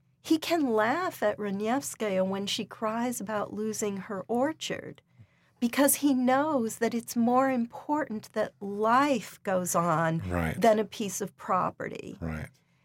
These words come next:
Speaker 1: And that's something
Speaker 2: Huh.
Speaker 1: that I think his knowledge of his own mortality gave him during all of these plays. Take Sophia in, um, in Uncle Vanya.
Speaker 2: Yeah.
Speaker 1: She ends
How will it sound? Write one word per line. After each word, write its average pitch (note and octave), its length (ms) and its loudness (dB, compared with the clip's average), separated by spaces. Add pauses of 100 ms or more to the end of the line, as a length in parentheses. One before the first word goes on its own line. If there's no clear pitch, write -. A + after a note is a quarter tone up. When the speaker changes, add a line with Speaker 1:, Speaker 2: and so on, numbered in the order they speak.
(200)
Speaker 1:
And G#3+ 260 2
that's C#4+ 380 2
something G#3 540 -2
Speaker 2:
Huh. F#3+ 60 0
Speaker 1:
that G3 240 -4
I G3 220 -4 (220)
think A3 540 -2 (540)
his A3 280 2
knowledge G3+ 1000 2
of F#3 180 -2
his - 300 -6
own F#3+ 260 -2
mortality F#3 920 -2
gave F3+ 380 0
him D3+ 300 -4
during D#3+ 500 -4
all F#3 480 4
of D#3+ 160 -12
these - 260 -12
plays. - 600 -8 (500)
Take A#3 280 2
Sophia G#3+ 840 -2 (180)
in, E3 380 0
um, E3+ 420 -6 (360)
in E3+ 400 -2 (140)
Uncle E3+ 300 -2
Vanya. E3+ 480 -2
Speaker 2:
Yeah. E3 220 0
Speaker 1:
She - 320 -8
ends F#3 380 -2